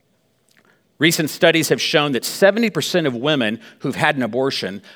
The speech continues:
claim also to be a Christian. Seventy percent. And forty-three percent attended church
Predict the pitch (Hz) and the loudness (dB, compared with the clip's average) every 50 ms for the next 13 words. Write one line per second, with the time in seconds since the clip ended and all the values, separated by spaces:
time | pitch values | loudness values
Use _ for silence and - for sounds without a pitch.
0 | _ _ - - - 143 131 123 120 120 135 160 151 - - 107 - 110 92 98 | _ _ -12 -6 -2 -2 -2 0 2 2 2 0 0 -4 -8 -8 -10 -8 -8 -8
1 | 95 92 - - 107 98 - - - 62 - - _ _ _ _ _ _ _ _ | -8 -8 -10 -12 -12 -10 -10 -10 -12 -16 -20 -20 _ _ _ _ _ _ _ _
2 | _ _ _ _ _ _ _ _ _ _ _ _ _ _ _ _ _ _ _ - | _ _ _ _ _ _ _ _ _ _ _ _ _ _ _ _ _ _ _ -16
3 | - - - 117 120 123 143 139 143 143 139 135 127 _ _ _ _ _ _ _ | -10 -4 -2 0 0 0 -2 -4 -4 -4 -6 -6 -10 _ _ _ _ _ _ _
4 | _ _ _ _ _ _ _ - - - - - 95 - - - - _ _ _ | _ _ _ _ _ _ _ -16 -14 -10 -8 -8 -8 -8 -10 -14 -20 _ _ _
5 | _ _ _ _ _ _ _ _ _ _ _ _ - - - - - _ - 127 | _ _ _ _ _ _ _ _ _ _ _ _ -20 -20 -20 -20 -10 _ -2 -2
6 | 123 - - - 185 175 170 151 135 - 156 214 269 269 - - 143 - - - | -2 -2 2 4 6 6 6 4 2 0 2 2 2 2 2 0 -2 -2 0 0
7 | 117 107 117 - 123 123 - - 190 196 185 147 143 113 - - - - 208 196 | 0 0 0 -2 -4 -4 -2 0 -2 0 0 -2 -4 -6 -6 -6 -4 0 0 0
8 | 165 151 - - | 0 -2 -6 -8